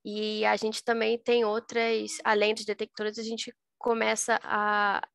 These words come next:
a fazer outros projetos, é, e outras parcerias, porque apesar da gente, a gente tem uma relação muito boa com a L N L S, a gente também tem, é uma empresa, então são, tem outros projetos também de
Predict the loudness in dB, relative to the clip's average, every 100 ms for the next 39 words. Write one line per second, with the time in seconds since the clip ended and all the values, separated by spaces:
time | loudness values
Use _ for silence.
0 | _ -12 0 0 0 -2 0 -2 -10 _
1 | _ _ -10 -6 -4 -4 0 2 4 4
2 | 4 -2 -10 -10 -4 -2 0 -2 -4 -4
3 | -4 0 0 0 -4 -6 -6 0 2 2
4 | 0 2 0 0 -6 -6 -12 -12 -20 -20
5 | -20 -14 -6 -6 2 4 4 4 4 2
6 | 2 -2 -2 -4 -2 0 0 0 -4 -2
7 | -2 0 2 0 -2 -10 -6 -6 -6 -8
8 | -6 -4 -4 -8 -2 -2 0 -2 0 0
9 | 2 2 4 2 0 -2 -2 -6 _ _
10 | _ _ _ _ -12 -2 4 6 6 4
11 | 0 2 2 0 -4 -2 0 0 0 -4
12 | -2 -2 -4 -8